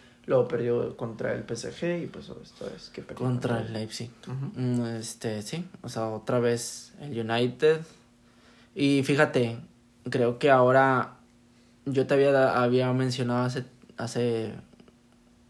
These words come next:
Speaker 2: hace un tiempo que Rashford debería dar un paso adelante, eh, y, y ser, pues, figura.
Speaker 1: Ujú.
Speaker 2: Y, pues,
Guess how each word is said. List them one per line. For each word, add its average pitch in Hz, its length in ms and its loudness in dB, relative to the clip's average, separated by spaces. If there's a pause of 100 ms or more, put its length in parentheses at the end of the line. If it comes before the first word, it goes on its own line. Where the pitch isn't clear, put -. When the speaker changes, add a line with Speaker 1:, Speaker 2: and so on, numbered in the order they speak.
(220)
Speaker 2:
hace 127 200 -4
un 123 80 0
tiempo 123 440 -2 (440)
que 123 140 2
Rashford 120 480 -2
debería 117 320 2
dar 117 220 0
un 113 120 -6
paso 117 260 -4
adelante, 117 500 -4 (1000)
eh, 104 480 -6 (340)
y, 101 640 -6 (180)
y 123 60 -12
ser, 104 460 -6 (340)
pues, 120 160 0
figura. 127 500 0
Speaker 1:
Ujú. 156 200 -6 (880)
Speaker 2:
Y, 117 1160 2 (600)
pues, - 600 -2